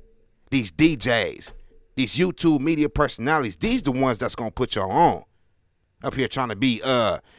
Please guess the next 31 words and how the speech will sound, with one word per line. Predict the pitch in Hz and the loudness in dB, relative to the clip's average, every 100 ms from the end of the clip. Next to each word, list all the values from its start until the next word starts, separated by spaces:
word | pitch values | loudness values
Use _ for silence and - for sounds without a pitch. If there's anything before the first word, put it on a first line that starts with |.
| _ | _
trying | - 156 | -2 -2
to | 117 | -2
be | 123 - | -6 -4
cool | 143 151 | 0 2
with | 120 107 | 2 0
a | |
rapper. | 80 120 139 - 82 | 0 0 0 -2 -12
Nigga, | 64 - 226 | -14 -16 -12
you | 226 | -6
don't | 233 123 90 | -2 -2 -4
deserve | 87 98 104 | -4 -2 -2
to | 98 | -4
make | 117 143 | -8 -8
it. | 156 | -10
Fuck | - - - | -10 -12 -10
your | 107 95 | -10 -10
music. | 95 90 - - _ _ _ _ _ _ | -10 -14 -16 -20 _ _ _ _ _ _
Swear | - - 214 | -20 -10 -6
to | 196 | -4
God. | 185 160 101 - _ - | -2 -2 -4 -8 _ 0
They, | 220 | 2
they | 214 233 | 6 6
think, | 220 226 - - _ _ _ _ - | 6 2 -2 -12 _ _ _ _ -6
uh, | - - | -6 -8
<laughs> | 226 330 196 - 240 302 - _ _ _ _ _ _ _ _ _ _ _ _ - 226 196 - - | -4 -4 -4 -6 -6 -6 -8 _ _ _ _ _ _ _ _ _ _ _ _ -12 -12 -10 -6 2
what | 151 170 160 | 6 10 10
a, | |
what | 143 160 | 10 8
a, | 147 | 8
what | 147 160 | 6 6
a, | 131 | 4